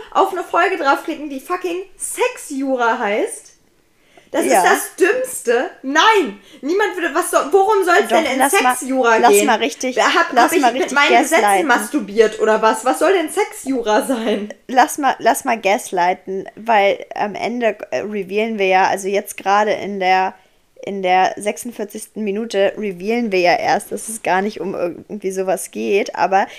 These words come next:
Speaker 2: die Leute werden das hören und werden sich denken, wann kommt denn endlich Sex zur Sprache? Weil letztendlich sind das alles, alles kleine Schweinchen und die denken ja die ganze Zeit, ah, jetzt kommt's.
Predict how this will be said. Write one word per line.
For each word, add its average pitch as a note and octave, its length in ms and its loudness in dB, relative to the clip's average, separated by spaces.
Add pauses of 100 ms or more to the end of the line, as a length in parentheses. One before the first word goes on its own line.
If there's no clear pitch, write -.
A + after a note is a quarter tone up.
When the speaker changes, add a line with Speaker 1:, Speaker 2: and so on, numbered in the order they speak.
(160)
Speaker 2:
die F#3 60 -12
Leute G3+ 320 2
werden F#3+ 180 0
das F#3 220 -4
hören A#3 320 0
und G#3+ 100 -6
werden G3 220 0
sich G3 120 -12
denken, F#3+ 340 -4
wann A3+ 260 -2
kommt A3+ 320 -4
denn G#3 100 -2
endlich A3 380 -8
Sex - 300 -10
zur - 120 -10
Sprache? F3 680 -4 (280)
Weil F#3 280 2
letztendlich G#3+ 440 -6
sind G#3 100 -8
das G3+ 160 -6
alles, A3 300 -6 (180)
alles - 380 -2
kleine G3 260 -4
Schweinchen F#3 720 -4 (320)
und G3+ 160 -6
die G3 140 -6
denken F#3+ 420 -4
ja G3 100 2
die F#3+ 120 -2
ganze G3+ 360 -4
Zeit, G3+ 460 2
ah, G3+ 580 -4
jetzt F#3 320 -4
kommt's. A#3+ 480 0